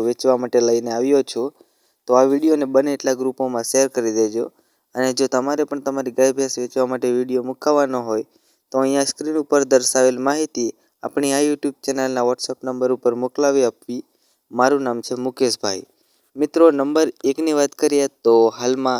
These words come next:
આ ગાયને વેચવાની છે. આચળ દૂધની ગેરંટી સાથે વેચવાની છે. મિત્રો, દસ દિવસની હાલમાં આ ગાય કાચી છે અને વેતરની વાત કરીએ તો પહેલું વેતર છે.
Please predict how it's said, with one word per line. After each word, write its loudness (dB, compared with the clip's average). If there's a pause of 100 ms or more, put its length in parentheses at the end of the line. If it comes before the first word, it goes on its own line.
આ -2
ગાયને 4
વેચવાની 0
છે. -6 (580)
આચળ 2
દૂધની -2
ગેરંટી 2
સાથે -6
વેચવાની 2
છે. -6 (580)
મિત્રો, 6
દસ 2
દિવસની -2
હાલમાં -4 (160)
આ -2
ગાય 2
કાચી -2
છે -4 (720)
અને -2
વેતરની 2
વાત 0
કરીએ 4
તો 2
પહેલું 2
વેતર 4
છે. -8